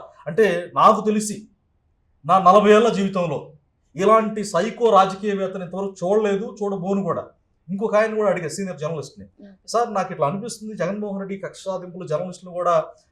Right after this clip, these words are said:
Speaker 1: ఒక ఆయన్ని ఆ కారుతో తొక్కించేశాడు, ఎవరో కాదు, కొండపతుల సుబ్బారావు గారు" అని చెప్పి, ఆయన సీనియర్ జర్నలిస్ట్,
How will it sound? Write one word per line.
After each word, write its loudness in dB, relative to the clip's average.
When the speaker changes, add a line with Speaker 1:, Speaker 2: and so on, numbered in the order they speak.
Speaker 1:
ఒక -4
ఆయన్ని -2
ఆ 2
కారుతో -4
తొక్కించేశాడు, -14
ఎవరో -2
కాదు, -4
కొండపతుల -10
సుబ్బారావు -4
గారు" -8
అని -14
చెప్పి, -12
ఆయన -4
సీనియర్ -8
జర్నలిస్ట్, -10